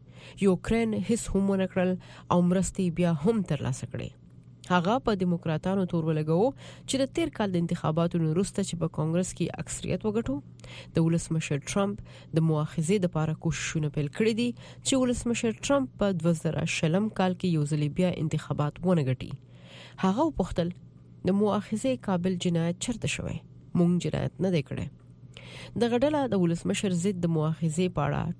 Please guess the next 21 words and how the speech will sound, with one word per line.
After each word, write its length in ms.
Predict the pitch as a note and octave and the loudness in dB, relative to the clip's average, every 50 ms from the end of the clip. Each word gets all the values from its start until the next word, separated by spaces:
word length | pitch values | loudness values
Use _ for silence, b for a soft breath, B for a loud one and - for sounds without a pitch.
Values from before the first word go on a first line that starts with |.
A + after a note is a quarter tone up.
| - - | -2 0
ټولې 220 | B3+ B3 G#3+ F3 E3+ D#3 | 2 4 4 4 2 2
مادې 240 | D3 D3 D3 D3+ D3+ D3 | 0 0 0 0 0 0
راټولوي، 420 | D3 D3 - D#3+ D3+ D3 D3 D#3 E3+ E3+ | 0 0 0 0 0 2 0 0 0 -2
خو 60 | - D#3+ D#3+ | 0 0 0
وایي 160 | F3 F3 F3 F3+ | 2 0 0 -2
چې 60 | - D#3+ - | -2 -4 -4
تر 100 | F3+ E3+ D#3 - | -2 -4 -2 0
هغه 180 | G3+ G#3+ G#3+ G3+ - | 0 0 0 -2 0
پورې 200 | - G3 F#3 F#3+ F#3 F3 | 0 0 2 2 2 0
به 80 | F3+ F3+ - - | 0 -2 0 -2
په 60 | F3 E3+ - - - | -2 -2 0 0 -2
دغه 160 | - - - - | -2 -2 0 0
اړه 160 | D#3+ E3 D#3+ D3+ - B B B B B B B - | 0 0 0 -2 -4 B B B B B B B -2
پریکړه 340 | - E3 E3 D#3 - E3+ D#3 D3+ D3+ | 0 0 0 0 0 -2 0 2 2
ونه 220 | D#3+ E3 G3 B3 B3 - | 2 4 2 2 2 0
شي 120 | - B3+ B3 A#3+ B B B B B B B - | -2 -2 -4 -4 B B B B B B B -2
چې 80 | - G#3 - | -2 2 2
تر 140 | A3+ A3 G#3+ - | 2 2 2 0
څو 120 | - C#4 C4+ C4 - - - | 2 2 2 2 0 0 -2
قضایي 340 | F3 - - E3+ G3+ A#3 B3 A#3+ - | 0 2 2 2 2 2 0 0 -2
کمیټې 360 | F3+ D3+ D3 C#3+ C#3+ - D#3 | -2 0 0 -2 -2 -2 -4